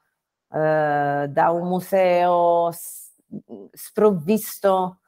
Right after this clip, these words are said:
eh, di, non voglio dire un dipartimento, però,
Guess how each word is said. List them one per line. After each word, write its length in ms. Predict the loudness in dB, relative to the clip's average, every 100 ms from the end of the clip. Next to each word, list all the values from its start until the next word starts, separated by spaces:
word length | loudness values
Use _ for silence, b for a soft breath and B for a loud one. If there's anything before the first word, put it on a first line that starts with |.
| _ _ _ _ 0
eh, 360 | 2 2 0 0
di, 380 | 0 0 -4 _ _ _ -12
non 120 | -2
voglio 200 | 0 2
dire 160 | 0 -2
un 80 | -2
dipartimento, 840 | -2 -2 -4 -6 -6 -6 -8 -2
però, 240 | 2 2